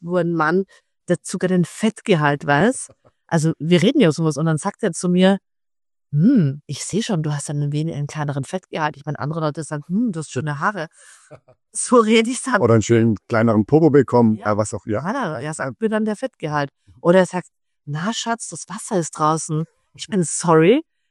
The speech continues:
Speaker 1: das heißt natürlich, dass ich fünfzehn Mal am Tag pinkeln war.“
Speaker 2: Ich, ich weiß es nicht. Vielleicht
Speaker 1: Ist es zu
Speaker 2: durch
Speaker 1: ehrlich? Ich glaube, es ist zu ehrlich
Speaker 2: vielleicht
Speaker 1: gerade.
Speaker 2: verdunstet es einfach auch über die Haut.
Speaker 1: Echt?
Speaker 2: Was? Ja, bestimmt.
Speaker 1: Hm.
Speaker 2: Über das große Organ,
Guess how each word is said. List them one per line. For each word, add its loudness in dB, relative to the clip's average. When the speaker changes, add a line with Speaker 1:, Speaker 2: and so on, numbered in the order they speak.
Speaker 1:
das -6
heißt 2
natürlich, 2
dass 0
ich -6
fünfzehn -4
Mal 0
am 0
Tag -4
pinkeln -2
war.“ 4
Speaker 2:
Ich, -6
ich -2
weiß 2
es -2
nicht. -6
Vielleicht 0
Speaker 1:
Ist 4
es 6
zu -4
Speaker 2:
durch 6
Speaker 1:
ehrlich? 4
Ich -6
glaube, -2
es -6
ist -14
zu -4
ehrlich -2
Speaker 2:
vielleicht 2
Speaker 1:
gerade. 2
Speaker 2:
verdunstet -2
es -2
einfach -6
auch -6
über -4
die -2
Haut. -8
Speaker 1:
Echt? -20
Speaker 2:
Was? -6
Ja, -2
bestimmt. -2
Speaker 1:
Hm. -20
Speaker 2:
Über -2
das -2
große 2
Organ, 0